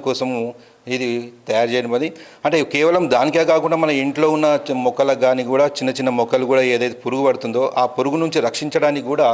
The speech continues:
ఈ స్ప్రేయర్ అనేది ఉపయోగపడుతుంది. అయితే గ్రామాల్లో ఏదైతే పొడి చెత్త కానీ తడి చెత్త కానీ ఏదైతే పోగవుతుందో పొడి చెత్తను సేకరించి దానిలో ఉన్న ఏదైతే కారకాలు అంటే కాలుష్యంకు సంబంధించిన కారకాలను తొలగించి ఆ చెత్తను వేడి చేయడం వల్ల,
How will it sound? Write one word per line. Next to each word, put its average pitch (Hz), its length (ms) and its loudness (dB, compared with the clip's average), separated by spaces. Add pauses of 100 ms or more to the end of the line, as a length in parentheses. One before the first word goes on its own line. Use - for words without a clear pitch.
(400)
ఈ 135 100 -2
స్ప్రేయర్ 135 380 0
అనేది 131 260 -2
ఉపయోగపడుతుంది. 120 760 -2 (200)
అయితే 135 240 0
గ్రామాల్లో 165 440 4 (100)
ఏదైతే 151 280 0 (220)
పొడి 135 200 0
చెత్త 143 140 -2 (140)
కానీ 127 260 2
తడి 123 220 0
చెత్త 135 160 -2 (100)
కానీ 123 220 0
ఏదైతే 120 260 -4 (140)
పోగవుతుందో 123 560 -2 (760)
పొడి 151 220 0
చెత్తను 190 280 0 (140)
సేకరించి 147 500 0 (140)
దానిలో 139 260 2 (100)
ఉన్న 139 120 0 (380)
ఏదైతే 135 220 0 (120)
కారకాలు 127 460 2 (160)
అంటే 127 180 0 (500)
కాలుష్యంకు 143 560 0
సంబంధించిన 139 340 0 (120)
కారకాలను 131 540 0
తొలగించి 147 500 0 (580)
ఆ 127 40 6 (140)
చెత్తను 185 340 0 (100)
వేడి 156 260 0
చేయడం 151 260 2 (100)
వల్ల, 92 140 0